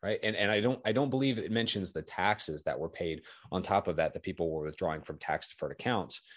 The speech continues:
But there, you know, that article right there, kind of reading through it and being like, "Wow, like, so the government collects five point seven billion dollars annually from early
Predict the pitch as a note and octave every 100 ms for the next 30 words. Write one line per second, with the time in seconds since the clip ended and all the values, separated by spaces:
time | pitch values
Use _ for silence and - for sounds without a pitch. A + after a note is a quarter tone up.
0 | - - - _ D#2 D2+ - G2+ F2+ B2
1 | G#2+ G#2+ F#2 F2 A#2+ - G#2 C3+ C3+ A2+
2 | F#2+ E2+ B2 C3 F2+ G#2+ G2 E2+ F#2 G2
3 | E2 B2+ E2+ E2 D#2+ D2+ G2+ C#2+ D#2 -
4 | - G#2 F2 F2 F2+ G2 F#2+ - - F2
5 | E2 - - G2 A#2 - A2 - G#2 F#2+
6 | E2 F2 G2+ A2 F2+ F2 F2 E2 E2 D#2
7 | D2+ D2+ - - E2 - - G2 G#2 G#2+
8 | G#2+